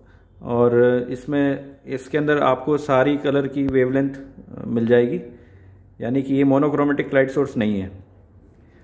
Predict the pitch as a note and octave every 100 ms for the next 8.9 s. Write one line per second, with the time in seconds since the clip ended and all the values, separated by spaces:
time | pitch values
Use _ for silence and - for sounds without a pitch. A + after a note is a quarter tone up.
0 | _ C3 B2 A#2+ B2+ D3+ D#3+ C#3 - E3+
1 | A3 - - _ _ _ _ _ _ A#2
2 | A#2 A#2+ A#2+ - C#3+ D#3 C3 G2 F2 -
3 | - - _ _ _ _ _ _ - E3
4 | - - - D3+ D3 E3 C#3+ C3+ E3 G3
5 | - - D#3 D3+ D#3 D#3+ C#3 C#3 D3+ B2+
6 | G2+ - - D3 E3 E3 E3 D#3+ F#3 F#3+
7 | - - - F3 G#3 - - - _ D3+
8 | - D3+ D#3 F3 E3+ C#3+ C#3 D3+ G3+